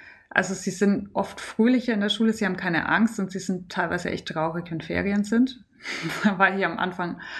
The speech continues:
auch sehr gespannt und ich war auch wirklich gespannt, ob das klappt, dass ohne diese Motivation von außen, ohne diese Noten, ohne diesen Ansporn,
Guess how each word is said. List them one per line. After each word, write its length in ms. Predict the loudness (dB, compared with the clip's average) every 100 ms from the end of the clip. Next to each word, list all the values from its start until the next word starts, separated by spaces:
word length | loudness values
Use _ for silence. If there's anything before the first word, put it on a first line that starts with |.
| -12 -14 -16
auch 320 | 0 0 0
sehr 180 | 0 2
gespannt 400 | 2 4 4 4
und 100 | 2
ich 120 | 4
war 180 | 4 4
auch 160 | 0 0
wirklich 260 | 2 2
gespannt, 340 | 0 -2 -2 0
ob 140 | -4
das 220 | -10 -12 -4
klappt, 400 | 2 2 2 -8
dass 180 | -8
ohne 280 | -2 2 2
diese 260 | 2 0 0
Motivation 580 | 0 0 -4 -2 -2 0
von 180 | -2 0
außen, 360 | 2 2 0
ohne 220 | 0 -2
diese 260 | -4 -6 -2
Noten, 440 | 0 0 0 0 0
ohne 240 | 0 0
diesen 260 | -2 -4 -2
Ansporn, 800 | 0 -2 -4 -2 2 2 0